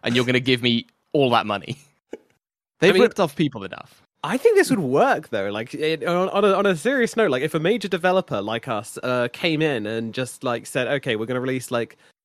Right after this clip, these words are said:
Speaker 2: seven copies of this game," right? You just go and put it in, like, a secondhand store somewhere,
Speaker 1: Mm-hmm.
Speaker 2: and then you just take a picture of it with, like, a crappy,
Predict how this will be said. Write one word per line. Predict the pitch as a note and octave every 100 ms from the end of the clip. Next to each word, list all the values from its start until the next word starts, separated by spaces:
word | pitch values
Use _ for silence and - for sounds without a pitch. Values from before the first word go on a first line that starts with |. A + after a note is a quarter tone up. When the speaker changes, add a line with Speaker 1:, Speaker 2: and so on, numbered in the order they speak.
| -
Speaker 2:
seven | F3 F#3
copies | F3+ E3+ E3
of | D3
this | C#3+ -
game," | G#2+ G#2+ A2
right? | A#2 A#2 _ _ -
You | C3
just | A#2+
go | D3+
and | E3
put | E3 D#3+
it |
in, | D3
like, | B2+
a | A2
secondhand | - D3 E3 C#3+ C#3+ C3
store | - B2 A#2
somewhere, | A#2+ G#2 G2+ -
Speaker 1:
Mm-hmm. | G#2+ G2 -
Speaker 2:
and | B2+
then | C3
you | B2+
just | B2+ -
take | D#3+ E3+
a |
picture | - E3 D#3+ D3+
of | C3+
it | A2
with, | A#2
like, | G2+ -
a | G#2+
crappy, | - - D3 D3 D3 C3+ C3 C3